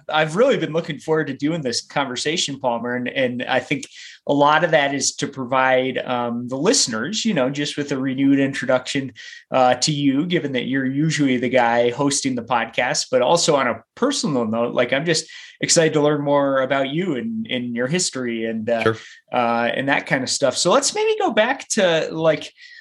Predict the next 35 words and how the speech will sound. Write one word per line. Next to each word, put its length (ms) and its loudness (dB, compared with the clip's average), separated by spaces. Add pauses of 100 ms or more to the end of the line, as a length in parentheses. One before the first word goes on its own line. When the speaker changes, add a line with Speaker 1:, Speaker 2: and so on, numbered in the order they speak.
(220)
Speaker 1:
what 560 0
were 100 0
you 200 6
like 420 0 (240)
as 380 2
a 60 0
kid? 500 0 (180)
Um, 380 2 (240)
Speaker 2:
<laughs> 240 -2
Speaker 1:
you 260 2
know, 140 6
what 260 4
were, 220 2 (480)
you 140 -4
know, 180 4
strengths, 500 0
weaknesses, 560 -2
habits? 460 -2
What 160 -4
were 80 -4
you 160 -2
into, 720 0
uh, 420 4
on 160 0
the, 260 -2
on 100 -2
the 60 -4
subject 460 0
of, 180 -2 (140)
you 100 -2
know, 160 0
dads? 600 -2
Like, 220 -2
what 260 -2
did, 140 -8